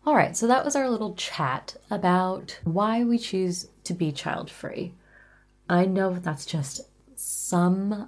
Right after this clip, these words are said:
of the reasons. You probably have a handful that I didn't even begin to touch on, but I wanted to throw a few out there. And the reason why I wanted to do that was because I find it interesting that there is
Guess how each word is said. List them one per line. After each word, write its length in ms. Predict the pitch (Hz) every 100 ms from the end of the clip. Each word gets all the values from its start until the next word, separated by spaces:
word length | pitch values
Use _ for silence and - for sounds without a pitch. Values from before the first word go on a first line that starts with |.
| -
of 160 | 196
the 140 | 190 196
reasons. 680 | 190 190 185 196 190 190
You 600 | - 165 151 165 175 185 185
probably 500 | 175 165 165 165 160
have 400 | 151 147 147 139 - - - -
a 60 |
handful 800 | 139 175 175 170 - 170 165 160
that 200 | 160 -
I 160 | 190 208
didn't 280 | 202 185 175
even 460 | 160 156 151 151 - _
begin 800 | 170 147 147 - 175 170 175 160
to 120 | 147
touch 360 | 139 143 - 151
on, 260 | 180 254 - _ _ _ _
but 100 | 214
I 100 | 214
wanted 260 | 226 233 233
to 80 | 233
throw 260 | 190 170
a 60 | 165
few 260 | - 156
out 240 | 135 135 139
there. 380 | - - - -
And 340 | 175 170 165 165
the 80 | 175
reason 300 | 190 185 175
why 180 | 160
I 40 | 160
wanted 240 | 151 147
to 140 | 151 147
do 60 |
that 220 | 147 143
was 160 | 156 143
because 520 | 156 143 165 160 143 - - - -
I 100 | 170
find 460 | - 202 214 226
it 120 | 233 -
interesting 640 | 175 160 147 - - 139
that 160 | 143 143
there 180 | 165 175
is 460 | 175 165 160 139